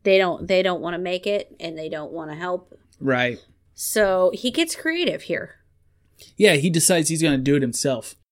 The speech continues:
Speaker 1: He also goes to the record studio that
Speaker 2: Yeah.
Speaker 1: ha-, is, you know, producing his, his albums and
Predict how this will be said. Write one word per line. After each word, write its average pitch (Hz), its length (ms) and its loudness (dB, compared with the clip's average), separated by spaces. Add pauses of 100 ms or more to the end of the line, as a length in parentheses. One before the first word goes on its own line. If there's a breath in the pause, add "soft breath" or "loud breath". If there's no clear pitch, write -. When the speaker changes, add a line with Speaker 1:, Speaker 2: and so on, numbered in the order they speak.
(500)
Speaker 1:
He 262 500 -4
also 202 1120 0 (100)
goes 202 360 2
to - 140 -6
the 185 120 -4
record 202 380 -2
studio 151 680 -4
that 151 340 -4
Speaker 2:
Yeah. 123 280 2
Speaker 1:
ha-, - 20 -10 (220)
is, 170 340 -2 (440)
you 190 140 -6
know, 175 160 -4
producing 170 560 -6
his, 147 520 -10
his 175 200 -10
albums 170 680 -4 (540 loud breath)
and 170 640 -6